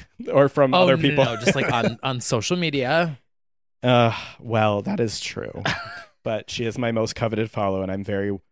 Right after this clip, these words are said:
Speaker 1: I'm always
Speaker 2: Yeah,
Speaker 1: very
Speaker 2: you're
Speaker 1: worried.
Speaker 2: not sand gay or, you know.
Speaker 1: I, that is true. That is true. But yeah, she could be anywhere in the Discord. That is true.
Speaker 2: Oh, yeah. The girls in the chat are saying
Speaker 1: <laughs> She's in the Discord.
Speaker 2: Sky is in the Discord. Which one
Speaker 1: Sky?
Speaker 2: of you?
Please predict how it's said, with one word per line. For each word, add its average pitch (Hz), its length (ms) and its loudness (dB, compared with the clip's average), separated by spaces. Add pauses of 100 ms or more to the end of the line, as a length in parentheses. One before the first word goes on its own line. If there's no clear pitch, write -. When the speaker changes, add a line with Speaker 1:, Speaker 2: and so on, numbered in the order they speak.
Speaker 1:
I'm 113 80 -4
always 107 140 2
Speaker 2:
Yeah, 95 100 2
Speaker 1:
very 101 160 2
Speaker 2:
you're 143 80 4
Speaker 1:
worried. 151 220 2
Speaker 2:
not - 80 -12
sand 123 500 -4
gay 80 240 -6
or, 85 160 -6 (260)
you 120 160 -4
know. 107 100 0
Speaker 1:
I, 139 380 2
that 131 220 6
is 160 180 4
true. 131 440 4 (260)
That 107 160 4
is 135 160 4
true. 101 380 0 (600)
But 113 260 -2
yeah, 107 360 2 (640)
she - 260 -4
could 127 220 -4
be 123 100 2
anywhere 104 540 -2 (560)
in 110 120 -6
the 101 80 -4
Discord. 98 520 -4
That 98 160 -4
is 95 140 -6
true. 95 360 -6
Speaker 2:
Oh, 131 200 6
yeah. 127 180 4
The 110 100 -2
girls 113 240 -2
in 127 60 -6
the 117 60 -6
chat 110 220 -2
are 110 60 -2
saying 104 480 -4
Speaker 1:
<laughs> 156 100 -2
She's 160 300 2
in 156 80 2
the 135 120 -2
Discord. 113 400 -6
Speaker 2:
Sky 110 180 2
is 107 120 -4
in 110 100 -8
the 90 60 -8
Discord. 82 600 -8
Which - 180 -10
one 98 80 -4
Speaker 1:
Sky? 175 220 4
Speaker 2:
of 175 120 2
you? 98 120 -10